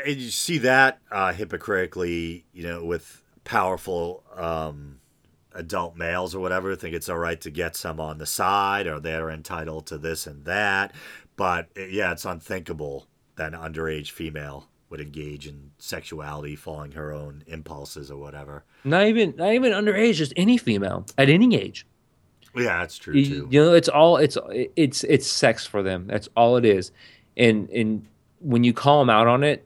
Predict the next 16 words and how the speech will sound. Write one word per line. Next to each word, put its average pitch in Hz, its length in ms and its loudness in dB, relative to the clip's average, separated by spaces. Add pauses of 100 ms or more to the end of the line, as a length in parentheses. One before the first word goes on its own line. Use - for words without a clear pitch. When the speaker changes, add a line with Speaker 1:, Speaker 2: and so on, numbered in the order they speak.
(160)
Speaker 2:
they're, 120 300 0 (100)
they're 117 320 4
not 117 200 6
about 104 340 6
reducing 98 420 -4
abortion. 95 640 -8
It's, 107 240 -6
it's 113 240 -8
not 107 240 0
what 104 120 2
it's 98 140 -2
about. - 340 -4 (840)
Speaker 1:
What 139 260 -2
was 202 140 -2
that 208 220 0
do-, 165 100 0